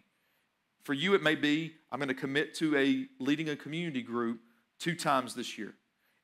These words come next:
Um, for you, it may be, "Once a month, we're gonna invite a family over to our home and do lunch on Sunday." It may be you're gonna do lunch once every other week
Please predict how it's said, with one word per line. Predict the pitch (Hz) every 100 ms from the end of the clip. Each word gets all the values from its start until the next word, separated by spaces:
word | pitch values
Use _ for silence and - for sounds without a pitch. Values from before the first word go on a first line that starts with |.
| -
Um, | 123 117
for | 143
you, | 139 180
it | 180
may | 151
be, | 143 135
"Once | 120 131 196 -
a |
month, | 185 135 127 -
we're | 135
gonna | 127
invite | 123 123 127
a | 127
family | - 151 160 180 180
over | 143 143 135
to | 135 - 170
our | 165
home | 143 143 131 131 - _
and | 127
do | 123 131
lunch | 135 139 131
on | 135 127
Sunday." | - 123 110 104 - _ _ _ _ _ _ _ _ _ _ _
It | 196 -
may | 208 269
be | 185 147
you're | 139 190
gonna | 190 170
do | 156 156
lunch | 143 180 170 -
once | 123 165 196
every | 196 190 208
other | 202
week | 190 135 123